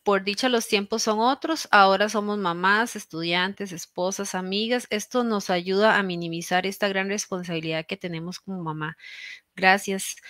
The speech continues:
Bueno, sí, los rumbos han cambiado, los roles van modificándose. Eh, la actitud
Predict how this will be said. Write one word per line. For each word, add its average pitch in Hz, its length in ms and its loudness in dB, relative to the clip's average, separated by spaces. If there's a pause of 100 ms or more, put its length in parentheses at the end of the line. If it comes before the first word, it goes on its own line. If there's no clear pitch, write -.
(380)
Bueno, 196 320 2
sí, 254 360 -2 (160)
los 202 320 -2
rumbos 220 720 4
han 214 160 4
cambiado, 247 720 6
los 190 280 -2
roles 208 420 2
van 202 440 6
modificándose. 247 1120 2 (420)
Eh, 202 220 0
la 202 380 6
actitud 208 500 -4